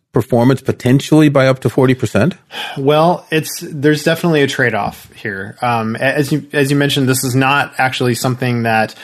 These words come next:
Speaker 2: although, although you may have this firmware update, it's not necessarily <laughs> going to automatically fix this problem for you.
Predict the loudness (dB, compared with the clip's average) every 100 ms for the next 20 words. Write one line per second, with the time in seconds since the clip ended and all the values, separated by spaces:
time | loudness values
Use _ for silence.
0 | -6 0 2 2 2 2 4 6 6 4
1 | 4 4 4 4 2 -6 -10 -4 -2 0
2 | -2 -2 -4 -10 -14 -10 -2 2 2 2
3 | -2 -2 -2 -4 -6 -16 -14 -2 -2 -2
4 | -2 2 2 2 -2 -2 -2 -2 -4 0
5 | 4 6 6 4 4 0 4 2 2 4
6 | 4 4 2 2 2 0 0 -2 -6 -2
7 | -4 -4 -12 -6 0 2 2 -2 -2 -2
8 | 0 0 -2